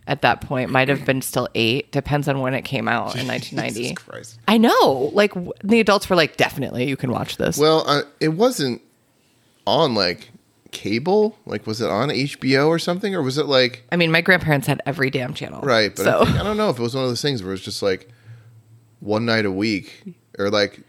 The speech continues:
Speaker 2: you know, a couple
Speaker 1: It was
Speaker 2: nights
Speaker 1: a
Speaker 2: a week.
Speaker 1: two-part, it was just a
Speaker 2: Right,
Speaker 1: two-part
Speaker 2: two
Speaker 1: series.
Speaker 2: parts, so, like, one night
Speaker 1: Mm-hmm.
Speaker 2: for two weeks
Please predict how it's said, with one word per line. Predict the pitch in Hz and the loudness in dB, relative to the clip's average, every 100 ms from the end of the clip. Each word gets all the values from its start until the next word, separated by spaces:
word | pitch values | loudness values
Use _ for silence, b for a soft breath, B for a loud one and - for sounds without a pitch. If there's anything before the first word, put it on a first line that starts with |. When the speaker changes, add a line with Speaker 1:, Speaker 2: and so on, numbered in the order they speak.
| _ | _
Speaker 2:
you | 104 | -8
know, | 98 | -8
a | |
couple | - 151 | 0 2
Speaker 1:
It | 233 | 4
was | 240 | 2
Speaker 2:
nights | 214 | 0
Speaker 1:
a | |
Speaker 2:
a | 120 | 0
week. | 120 | 2
Speaker 1:
two-part, | - 202 147 | 2 0 0
it | 156 | -2
was | 151 | -4
just | 175 208 | -6 0
a | |
Speaker 2:
Right, | 165 156 | 2 2
Speaker 1:
two-part | 185 | 2
Speaker 2:
two | 165 | 0
Speaker 1:
series. | 165 151 | 2 4
Speaker 2:
parts, | 143 143 | 2 0
so, | 135 | 0
like, | 127 113 - | 2 2 0
one | 98 113 123 | -4 -2 0
night | 117 113 110 - _ _ | 2 2 0 -4 _ _
Speaker 1:
Mm-hmm. | 170 180 170 | 0 2 2
Speaker 2:
for | |
two | 170 - 110 | 0 -2 0
weeks | 101 95 - - | 2 2 -2 -10